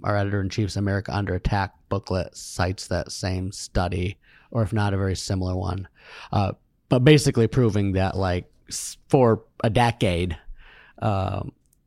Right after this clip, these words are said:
Fauci's known that he's been doing gain-of-function research in China that could cause a pandemic,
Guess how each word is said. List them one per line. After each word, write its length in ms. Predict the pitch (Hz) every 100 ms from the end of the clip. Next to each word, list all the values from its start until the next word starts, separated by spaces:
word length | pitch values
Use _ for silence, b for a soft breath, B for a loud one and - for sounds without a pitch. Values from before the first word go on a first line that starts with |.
| -
Fauci's 460 | - 107 107 95
known 380 | 101 113 117 107
that 100 | 92
he's 240 | 90 98
been 200 | 90 110
doing 300 | 104 104 98
gain-of-function 720 | 95 101 98 - 98 98 98
research 440 | 95 98 - 95 -
in 200 | 131 131
China 380 | - 104 98 90
that 240 | 98 -
could 280 | - 165 139
cause 260 | 131 123 107
a 60 |
pandemic, 720 | 107 110 101 104 98 90 -